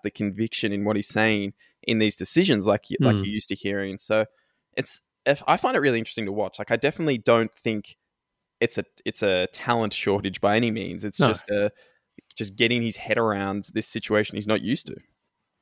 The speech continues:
Speaker 2: Look, I think the fascinating thing here is there's some other really cool stuff happened. But before we talk about the teams, I just want to talk about one other driver, and we mentioned him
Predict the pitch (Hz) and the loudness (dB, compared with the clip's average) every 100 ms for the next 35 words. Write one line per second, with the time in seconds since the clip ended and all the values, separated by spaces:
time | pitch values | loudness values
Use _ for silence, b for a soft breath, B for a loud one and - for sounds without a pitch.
0 | _ - 185 - 143 135 180 160 - 139 | _ 4 4 4 -2 2 2 2 0 2
1 | 131 120 170 170 190 160 123 143 123 127 | 2 2 2 4 4 4 2 0 4 2
2 | 117 113 - 113 123 120 107 123 120 - | 2 -2 0 2 4 4 4 2 2 2
3 | 127 - 117 - 117 120 107 - 123 - | -2 0 0 0 0 0 -2 0 0 -2
4 | - 135 165 180 175 143 113 113 120 110 | -2 2 6 6 6 4 2 0 0 0
5 | 113 117 151 123 - 123 - 120 107 113 | 0 -2 0 0 0 -2 0 0 2 2
6 | 110 104 110 113 110 107 110 117 123 120 | 2 2 2 2 2 0 2 2 0 -2
7 | 107 113 98 | -4 -4 -6